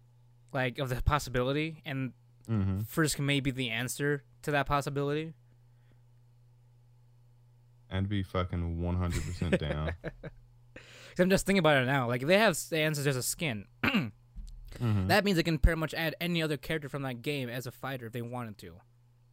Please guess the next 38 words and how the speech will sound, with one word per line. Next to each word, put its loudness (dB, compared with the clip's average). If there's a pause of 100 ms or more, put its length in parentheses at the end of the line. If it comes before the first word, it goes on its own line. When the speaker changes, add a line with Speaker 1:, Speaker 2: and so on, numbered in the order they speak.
Speaker 2:
They -4
Speaker 1:
If -6
they -2
were, 4
Speaker 2:
could. 0 (100)
They 0
Speaker 1:
if 0
they 2
were 2
given 4
Speaker 2:
could. 0
Speaker 1:
permission, -4 (340)
and -4
Speaker 2:
I 4
Speaker 1:
they 6
Speaker 2:
mean, 8
see, 2
Speaker 1:
wanted 4
Speaker 2:
here's, 6
Speaker 1:
to. -16 (840)
Speaker 2:
but -2
here's 0
the 0
thing. 2
Toby 4
Fox 0
went 2
to 4
that 2
man's 2
house. -4 (800)
Speaker 1:
Oh, -10
seriously? -12 (540)
Speaker 2:
He 4
went 6
to 2
Sakurai's 4
house. 0